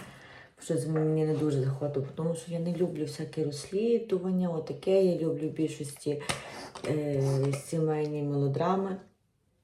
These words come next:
Пінка. М. Але якось почала дивитися, дивитися, знаєте, і він мені якось зайшов. Хоча там теж є про особисте життя,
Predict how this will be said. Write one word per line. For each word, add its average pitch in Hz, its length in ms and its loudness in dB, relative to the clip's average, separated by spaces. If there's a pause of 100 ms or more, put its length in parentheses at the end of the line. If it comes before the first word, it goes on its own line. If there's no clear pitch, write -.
Пінка. 156 440 -4 (2250)
М. 147 520 -2 (1000)
Але 190 160 0
якось 202 280 -2
почала 202 480 -2
дивитися, 190 840 2
дивитися, 196 720 4 (100)
знаєте, 190 380 0
і 170 120 2
він 185 260 4
мені 180 320 4
якось 175 460 -2
зайшов. 143 680 2 (680)
Хоча 208 240 0
там 202 200 -2
теж - 360 0
є 180 60 10
про 160 220 4
особисте 143 680 0
життя, 156 500 -6